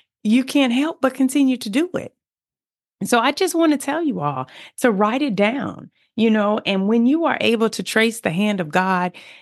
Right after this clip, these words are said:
it builds your faith. It builds your trust in him.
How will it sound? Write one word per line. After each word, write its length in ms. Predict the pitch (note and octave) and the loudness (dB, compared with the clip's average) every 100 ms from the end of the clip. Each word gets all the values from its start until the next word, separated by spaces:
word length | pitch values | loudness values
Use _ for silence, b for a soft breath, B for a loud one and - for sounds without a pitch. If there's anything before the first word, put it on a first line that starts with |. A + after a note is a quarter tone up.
| B _ - | B _ -2
it 240 | A3 F#3 D#3+ | 0 0 0
builds 460 | A3 A#3+ A#3+ A#3+ | 2 4 2 -2
your 100 | F#3+ | -6
faith. 500 | E3 - A3+ A3 A3 - - | -6 -2 0 2 0 -8 -4
It 280 | F#3 F3 - | -4 -4 -2
builds 440 | G#3+ A3 A3 - | 2 2 -2 -6
your 140 | D#3 | -6
trust 640 | D#3 - - G#3+ A3 A3 - | -4 -6 -2 -2 -2 -4 -4
in 100 | G3+ | -2
him. 420 | F#3 G#3+ G3+ G3+ | 0 0 0 -4